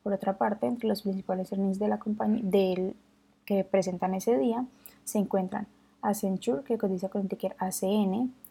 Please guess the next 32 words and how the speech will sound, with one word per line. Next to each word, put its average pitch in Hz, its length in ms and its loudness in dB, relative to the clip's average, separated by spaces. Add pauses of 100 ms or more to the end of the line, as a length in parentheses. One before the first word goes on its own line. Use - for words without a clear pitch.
(200)
Darden 196 420 2
Restaurants, 208 640 0
que - 80 -20
cotiza 202 280 -4
con 202 140 -4
el 190 80 -2
ticker 190 260 -4
D 185 260 2
R 185 120 0
I, 233 260 2 (200)
y - 20 -4
también 233 400 2
Factset 214 480 0
Research, 214 500 0
que - 120 -20
cotiza 196 260 -2
con 196 140 -4
el 190 80 -2
ticker - 260 -4
F 185 260 0
D 185 320 2
S. 220 200 -2 (1000)
El 214 140 6
jueves 226 480 6
a 185 60 2
las 180 200 -2
diez 180 180 -6
A 180 140 -2
M 190 160 -4
de 208 60 -2
la 214 100 0
mañana, 240 500 4